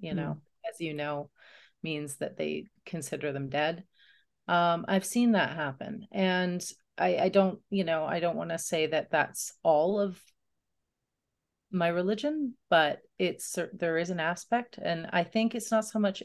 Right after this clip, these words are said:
Speaker 1: religion that I'm interested in, it's extremism.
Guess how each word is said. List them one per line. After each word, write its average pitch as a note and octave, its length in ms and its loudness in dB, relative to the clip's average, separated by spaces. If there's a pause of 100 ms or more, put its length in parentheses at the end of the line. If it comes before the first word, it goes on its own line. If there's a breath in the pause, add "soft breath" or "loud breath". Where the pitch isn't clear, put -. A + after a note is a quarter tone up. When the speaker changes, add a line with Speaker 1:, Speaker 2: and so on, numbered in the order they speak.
(140)
Speaker 1:
religion E3+ 480 -2
that G#3+ 140 2
I'm G#3+ 140 2
interested G#3 540 -4
in, G#3 200 2
it's D#3 180 -6
extremism. A3 920 -4